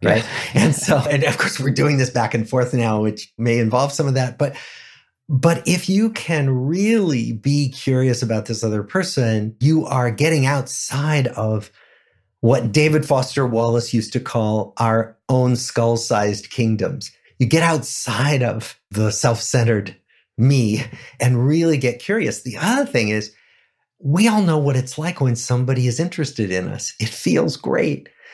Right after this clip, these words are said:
Speaker 1: So when somebody really wants to know what you're thinking and feeling, most of the time it feels really good, unless you want them to back off. But most of the time, especially with people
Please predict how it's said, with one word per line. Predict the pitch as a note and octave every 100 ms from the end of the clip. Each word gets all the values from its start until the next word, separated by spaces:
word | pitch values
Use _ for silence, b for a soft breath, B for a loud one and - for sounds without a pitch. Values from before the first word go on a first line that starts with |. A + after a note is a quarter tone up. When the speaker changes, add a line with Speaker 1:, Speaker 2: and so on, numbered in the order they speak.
| B
Speaker 1:
So | - D#3+ D3+ C3 C3 B B _
when | C#3 E3+
somebody | D#3 F#3+ F3+ F3
really | D#3 D3 G3+ F#3
wants | C#3 D3 E3 -
to | -
know | D3 A#2 A2+ D#3+
what | F#3 D3+ A2+ C#3+ D3+
you're | D3+
thinking | C3+ D#3 D#3 D#3
and | C#3 A#2+
feeling, | - C3 D3 D#3+ F3+ F3 -
most | C3+ G#3 A3
of | G#3
the |
time | C#3 C#3+
it | C3
feels | C3+ C3 G#2
really | G2+ A#2 A2+
good, | G#2 G#2 G2+
unless | B2+ D3+ D3 C#3
you | A#2+
want | A2+ G#2+
them | A#2 A2
to |
back | G2 G2+ G2+ G2+
off. | D3 A2+ - - B B B
But | C#3+
most | C#3 D#3+ E3+
of | D3
the | A#2+
time, | A2+ G2+ G2+
especially | G2+ - C3 C3 B2
with | G2+ G2+ G#2
people | - G#2 G#2+ G2